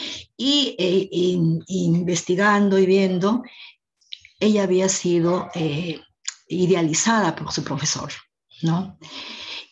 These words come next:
Idealización que felizmente ella, eh, se la sacó de la cabeza o vio de repente, "Yo como civil voy a recibir mayor ingreso".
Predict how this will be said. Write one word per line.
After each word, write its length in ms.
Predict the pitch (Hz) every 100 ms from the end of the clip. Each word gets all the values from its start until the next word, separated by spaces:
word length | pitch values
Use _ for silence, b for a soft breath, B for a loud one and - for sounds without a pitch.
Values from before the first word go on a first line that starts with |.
| B -
Idealización 1120 | 220 214 208 196 190 190 185 - 262 254 247
que 280 | 208 180 165
felizmente 1160 | - - 214 190 165 220 254 247 247 262 254 -
ella, 580 | 214 220 220 226 - -
eh, 160 | 170 180
se 220 | - 185
la 100 | 165
sacó 320 | 160 160 190
de 60 | 202
la 120 | 190
cabeza 840 | 170 190 233 240 - 233 233 233 -
o 340 | 156 170 170 165
vio 260 | 196 202
de 120 | 196
repente, 880 | 190 175 - 196 196 196 208 208 - -
"Yo 240 | 170 196
como 240 | 190 202 190
civil 380 | - 165 208 185
voy 160 | 180
a 60 | 175
recibir 380 | 185 - 180 180
mayor 320 | 175 190 190
ingreso". 540 | 185 196 190 - 170